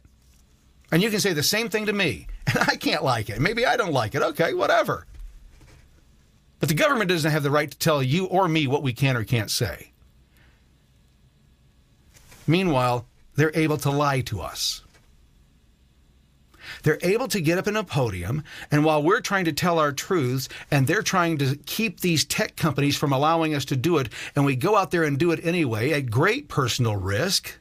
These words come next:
<laughs> Man, I get some, I get some vitriol from my followers, not followers, but the haters I got. It's bad.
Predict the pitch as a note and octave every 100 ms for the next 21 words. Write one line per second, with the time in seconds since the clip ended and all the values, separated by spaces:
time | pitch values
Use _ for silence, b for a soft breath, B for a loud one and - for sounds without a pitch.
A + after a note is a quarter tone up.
0 | - - - - - - - - - -
1 | - - - - A3 F3 F#3 F3+ - B2+
2 | B2+ D3 G3+ F#3 D#3 C3 G#3+ - C#3+ C3
3 | - C#3 D3+ C#3+ D#3 C3+ A#2+ C#3 D3+ E3
4 | D3+ A#2+ A#2+ B2+ - A#2+ E3 C#3+ A2 G2+
5 | F2+ E2 C#2 - - - B B B B
6 | B B - - - - - - - -
7 | - - - - D#3 A#2+ F#3+ A2 D#2